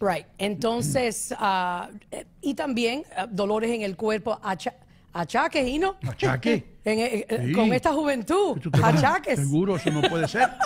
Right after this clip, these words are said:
Speaker 1: <laughs> Entonces, el dueño del banco, James, el C E O, me comentó, tenemos la misma edad, y, y me comentó que él había ido a una nutricionista que le había ayudado a entender mejor,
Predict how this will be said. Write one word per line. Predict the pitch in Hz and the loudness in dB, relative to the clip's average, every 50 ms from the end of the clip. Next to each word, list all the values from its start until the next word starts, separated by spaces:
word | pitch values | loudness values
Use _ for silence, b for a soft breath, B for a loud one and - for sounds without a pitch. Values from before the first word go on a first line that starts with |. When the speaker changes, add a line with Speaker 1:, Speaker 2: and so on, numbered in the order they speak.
| - - - - - - - | -2 -2 -4 -4 0 0 0
Speaker 1:
<laughs> | - - - 302 330 311 - - - | 0 0 -2 -4 -2 -4 -4 -6 -4
Entonces, | 277 262 277 269 247 196 - 262 269 285 294 - - - 311 302 285 170 135 131 123 - | 0 2 2 2 2 -2 -2 -2 0 0 -2 -4 -4 -2 0 0 0 0 -2 -4 -6 -4
el | 226 226 226 226 196 | -2 -2 -2 -2 -2
dueño | 233 247 240 269 302 320 | 0 0 0 0 0 0
del | 302 294 277 | 0 0 0
banco, | 202 214 190 190 180 - 285 - - - _ - - 185 | 0 -2 -4 -4 -6 -8 -8 -8 -10 -20 _ -12 -8 -6
James, | 165 185 214 214 214 226 254 214 | -2 -2 0 -2 -2 -4 -4 -4
el | 226 202 180 | -4 -4 -4
C | - 240 220 240 254 240 | -4 -2 -2 -2 0 0
E | 208 | 0
O, | 185 214 | 0 0
me | 220 240 196 | -2 -4 -2
comentó, | 220 208 202 226 240 - 233 202 | -4 -4 -4 -4 -4 -4 -4 -4
tenemos | 170 214 214 240 262 285 | -4 -2 -2 -2 -2 0
la | 269 254 | -2 -2
misma | 226 233 233 208 226 | -2 -4 -4 -4 -4
edad, | 180 160 147 - b b b b b b b b b | -4 -4 -6 -10 b b b b b b b b b
y, | - 220 226 220 220 220 220 220 214 208 220 - | -4 -2 0 0 0 0 0 0 0 0 -2 0
y | 247 233 | -2 -2
me | 240 240 - | -2 0 0
comentó | 254 247 262 285 277 208 - 233 226 240 214 | 0 -2 0 -2 -4 -2 -2 -2 -2 -2 -4
que | - 233 202 | -4 -4 -2
él | 202 214 | 0 0
había | 214 202 226 226 214 | -2 -2 0 0 0
ido | 208 226 254 269 - 202 | 0 0 -2 -2 0 -2
a | 202 | -4
una | 208 254 277 - | -2 -4 -4 -4
nutricionista | - 233 220 175 - 202 196 - - 269 269 233 208 165 - - 214 - - | -4 -4 -4 -4 -4 -6 -4 -2 -2 -2 0 0 -2 -4 -4 -4 -6 -6 -4
que | - 190 | -6 -4
le | 180 175 | -2 -2
había | 170 175 190 202 | -2 -2 -2 -4
ayudado | 202 208 208 185 190 190 190 190 | -4 -4 -2 -2 -2 -2 -2 -2
a | 190 | -4
entender | 185 - 196 175 170 175 185 175 | -6 -6 -8 -8 -6 -6 -6 -6
mejor, | 185 185 170 156 180 180 175 175 - | -4 -4 -2 0 0 0 -2 -4 -8